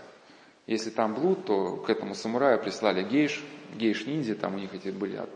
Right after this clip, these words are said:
заколки отравленные. Ну, если какой-нибудь обжор, это может быть там что-то яд там какой-то, ну, да.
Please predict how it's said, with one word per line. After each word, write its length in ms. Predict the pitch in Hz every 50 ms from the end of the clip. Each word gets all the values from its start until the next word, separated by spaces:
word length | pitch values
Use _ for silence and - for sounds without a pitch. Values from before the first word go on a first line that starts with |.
| - -
заколки 440 | - 107 101 - 147 160 151 156 127
отравленные. 680 | 113 107 104 113 110 101 92 90 90 90 90 92 92 - - - - - - - - - - - - - - _ _ _ _
Ну, 80 | 165 175
если 120 | 170 -
какой-нибудь 240 | - 139 117 107 120
обжор, 300 | 110 110 123 160 156 123
это 140 | 107 - 98
может 220 | 98 101 95 92
быть 80 | - -
там 120 | - - - -
что-то 240 | - - - - -
яд 480 | 95 98 101 101 98 113 131 135 - -
там 100 | 110 101
какой-то, 460 | - 107 - - 104 98 95 - -
ну, 320 | 107 139 147 110 - - - - - - - - - - - - - - - - - -
да. 180 | 117 123 127